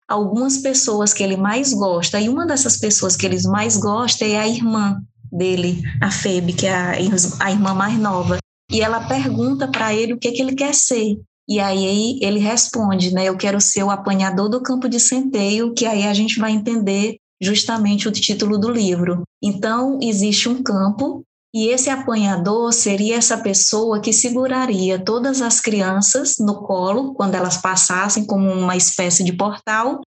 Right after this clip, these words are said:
e ele seguraria essas crianças pra que elas não se tornassem adultas.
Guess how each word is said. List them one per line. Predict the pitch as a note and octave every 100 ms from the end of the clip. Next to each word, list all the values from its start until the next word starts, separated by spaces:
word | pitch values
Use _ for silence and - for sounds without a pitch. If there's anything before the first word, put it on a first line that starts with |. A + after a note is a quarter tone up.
| _ _ -
e | A#3
ele | A#3+
seguraria | B3+ C#4+ C4+ C4 A#3+ G#3+ G3
essas | G3+ G3 G3+
crianças | - A#3 A3+ G#3+ A3 G3 -
pra | - A#3+
que | A#3 - A3+
elas | G#3 G3+ G#3+ G#3+
não | G#3 G#3+
se | G#3+ C4
tornassem | A#3+ A3+ G#3 G#3 - A3
adultas. | A#3+ G#3 G3+ F#3+ F#3+ F3+ F3 -